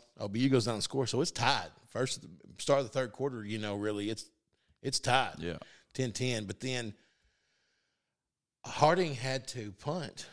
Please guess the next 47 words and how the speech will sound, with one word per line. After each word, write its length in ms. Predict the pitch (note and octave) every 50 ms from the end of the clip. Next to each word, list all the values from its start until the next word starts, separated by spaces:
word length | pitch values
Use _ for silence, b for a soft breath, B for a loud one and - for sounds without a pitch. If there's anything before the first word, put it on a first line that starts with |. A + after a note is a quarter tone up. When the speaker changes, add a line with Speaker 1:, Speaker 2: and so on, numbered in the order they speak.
| b b b A2+
Speaker 1:
I 40 | F#2+
believe. 500 | G2+ A2 A2 C3 E3+ F#3 D#3 C#3+ C3+ - - -
And 100 | B2 A#2
so, 380 | - D3 C3+ B2 B2+ C3 B2+
so 220 | A#2 - D3+ C3+ C3
as 220 | B2+ B2 - -
Bison 420 | B2 - A#2+ C3+ D#3 D#3+ - B2+
fans, 200 | A2 B2+ A#2+ A2+ -
you're 100 | A#2+ A2+
like, 160 | G2+ G#2 D2
"Oh, 180 | G#2 G#2+ G#2+ G#2
no, 340 | G2+ G#2 A#2 A#2+ A2 G2+ G2
they, 160 | F#2+ G#2 A2
they're 200 | G2 G2 A2 A2+ G#2+
kinda 260 | - B2 A#2+ A2+ A2+
getting 200 | A2 B2 A#2 G#2
the 60 | G#2+
momentum." 460 | G#2+ A2 A2 G#2+ A2+ C#3 F3+ G3+ D3+
Speaker 2:
Mm-hmm. 420 | A2+ G2+ F#2+ F#2 F#2 F#2 F#2+ F#2+ G#2+ A#2+ b b b b b b b b b b _ -
Speaker 1:
But 260 | A#2+ A#2+ G#2 F#2+ - -
I, 140 | - - C3 B2
and 140 | B2+ B2+
I 40 | A#2 A#2+
wish 200 | A#2+ B2 A2+ -
I'd 120 | A#2 G#2
looked 200 | G#2 A2+ A2 -
and 100 | G2 F2+
seen 160 | - A2+ G2+
who 140 | F#2 A#2 A2
it 80 | G2 -
was, 220 | G2+ G#2 G2 F#2+
but 120 | F#2 F#2+
one 100 | F2 G2
of 40 | G2
the 80 | F#2+ E2+
Harding 320 | F#2 G2 G2 F#2 F2+ F#2+ - F#2 F#2+
defensive, 440 | G2+ A2 F#2+ - G#2 F#2 - G2+ F#2 F2 F2+ - -
uh, 120 | F#2 F#2 F2+
ends 460 | F2+ F#2+ G2+ G2 F#2 F2 E2 - - - _ - _ _ _ _ _ _ _ _ _ _ _ -
hit 680 | - - - - - - D3+ C#3 A#2 - - - - - _ _ _ _ _ _ -
the 60 | A2
quarterback 600 | - - - C3 A#2+ A2+ G#2 G#2 G#2+ G2+ F#2 -
on 100 | G2+ G2+
about 260 | G2 F#2+ F#2+ F#2+ - -
the 60 | F#2
three-yard 720 | - - - A2 G2+ G#2 A2 A#2 A2+ G#2 F#2+ F#2 F#2 F2+ E2+
line, 340 | E2 D#2+ E2+ E2+ D#2+ D#2+